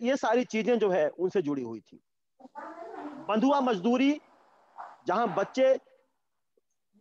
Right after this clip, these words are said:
<coughs> श्रम के बदले <coughs> जमींदारों के यहां कैद किए जाते थे, वो भी एक समस्या बनी हुई थी।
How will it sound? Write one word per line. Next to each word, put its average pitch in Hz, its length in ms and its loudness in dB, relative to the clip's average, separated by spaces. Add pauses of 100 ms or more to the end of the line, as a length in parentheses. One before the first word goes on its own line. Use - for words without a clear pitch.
(3000)
<coughs> - 20 0
श्रम 233 340 -2
के 247 140 2
बदले 214 560 2 (1700)
<coughs> - 880 0
जमींदारों 220 640 0
के 226 80 -2
यहां 208 160 0
कैद 202 280 -2
किए 220 120 -2
जाते 185 260 2
थे, 139 340 -8 (4000)
वो 233 120 4
भी 294 200 2
एक 240 140 2
समस्या 202 380 -2
बनी 147 160 0
हुई 113 180 -8
थी। - 220 -20